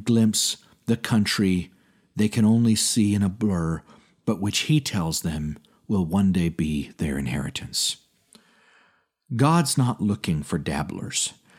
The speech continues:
He's putting a team together of those who can glimpse His promises afar and welcome them. If I hadn't seen past that moment there in Meadowlands and given myself to growing and becoming what God required,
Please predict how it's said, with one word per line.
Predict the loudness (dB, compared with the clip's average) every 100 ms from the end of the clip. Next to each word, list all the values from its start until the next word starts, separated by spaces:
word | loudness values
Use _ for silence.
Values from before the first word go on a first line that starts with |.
| _ _
He's | 2 2 2
putting | 0 2 4
a | 2
team | 2 4 4 4
together | 0 0 0 0 -2 -8 -20 -10
of | -6 -2
those | 2 4 4 2
who | 0
can | 0 2 2
glimpse | 2 2 2 0
His | -2 -2
promises | -4 0 0 0 0 -2 -4
afar | -6 -4 -2 0 -2 -6 -20 -20 _ -10
and | -6 -4
welcome | -2 -2 -4 -6 -6
them. | -6 -8 -10 -16 _ _ _ _ _ -20 _ -20 -20 _
If | -2 2
I | 2
hadn't | 4 4 4
seen | 2 2 4 2
past | 2 0 0 0
that | -2 -2 0
moment | 2 4 4 2 0
there | 0 2
in | 4
Meadowlands | 2 2 0 0 0 -2 -4 -10 -20 -20 -20 -4
and | -2 0
given | 2 2 4
myself | 2 2 2 0 0 -4
to |
growing | -4 0 2 4 4
and | 2
becoming | 0 -2 0 2 2
what | 0
God | -2 -2 -2
required, | -4 -6 -8 -4 -2 -4